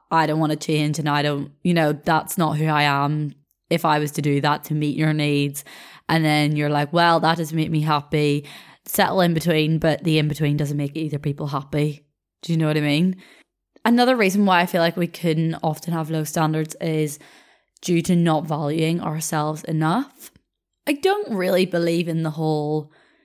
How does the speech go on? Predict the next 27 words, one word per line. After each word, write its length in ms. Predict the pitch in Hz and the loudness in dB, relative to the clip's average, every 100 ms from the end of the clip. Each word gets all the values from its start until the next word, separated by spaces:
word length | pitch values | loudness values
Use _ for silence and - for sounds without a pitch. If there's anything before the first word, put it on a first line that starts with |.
| _ | _
"You 140 | - 160 | -12 -12
can't 500 | - 190 220 214 226 | -8 -2 0 -2 -4
love 360 | - 185 185 170 | -4 0 0 -2
someone 360 | - 185 185 180 | -4 -2 0 2
else 260 | 175 175 | 0 -4
if 80 | 165 | -4
you 80 | 170 | -2
don't 240 | 165 165 | -2 -2
love 220 | 170 160 | -2 -2
yourself." 440 | 175 165 165 160 160 - | -4 -6 -4 -4 -6 -4
I 120 | 277 | -4
get 480 | 240 262 320 - - | 0 2 2 -2 -8
the 60 | |
premise 580 | - 151 165 156 170 - | -6 -4 -2 -2 -4 -4
of 160 | 165 170 | -4 0
it. 320 | 170 - _ - _ _ _ _ _ - | 0 -2 _ -20 _ _ _ _ _ 0
I 80 | 226 | 2
don't 280 | 285 294 277 | 4 2 4
think 200 | 277 220 | 2 2
it's 320 | 196 - - - | -2 -6 -14 -14
fully 420 | - 180 175 156 | -6 -2 0 0
accurate, 720 | 147 147 - 180 185 - - _ _ | -2 -6 -4 0 0 0 -6 _ _
but 380 | 190 - 226 - | -10 0 0 0
what 100 | 202 | 0
I 100 | 208 | 0
do 380 | 202 180 180 196 | 0 0 0 0
think 680 | 185 - 165 175 185 - | -4 -2 0 0 -2 -6